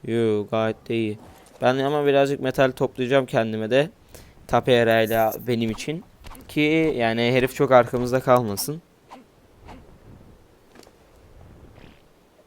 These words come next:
Bunun içine gelince bir şey oluyor mu? Yok. Ama işte Argent Davis'in en güzel yanı da şey arkadaşlar. Mesela siz Argent Davis'te şey yaparken metal koydunuz o iki, ikiye düşüyor. Mesela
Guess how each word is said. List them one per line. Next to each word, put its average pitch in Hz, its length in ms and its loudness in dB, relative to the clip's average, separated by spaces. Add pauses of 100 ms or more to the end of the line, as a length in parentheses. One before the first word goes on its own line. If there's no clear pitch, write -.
(300)
Bunun 147 100 -12
içine 165 220 -8
gelince 156 280 -4
bir 151 40 -8
şey 143 200 -2
oluyor 160 220 -4
mu? 120 100 -8
Yok. 110 200 -4 (760)
Ama 156 160 -4
işte 160 320 4 (380)
Argent 135 460 -2
Davis'in 147 300 0
en 135 120 0
güzel 139 280 0
yanı 147 180 0
da 120 80 2
şey 139 180 0
arkadaşlar. 120 680 -4 (920)
Mesela 127 280 0
siz 127 180 -4
Argent 127 380 2
Davis'te 139 320 0
şey 143 180 0
yaparken 139 500 -2
metal 120 340 0
koydunuz 147 460 -2
o 175 100 0
iki, 151 320 -4
ikiye 170 540 0 (220)
düşüyor. 113 280 -8
Mesela 120 340 2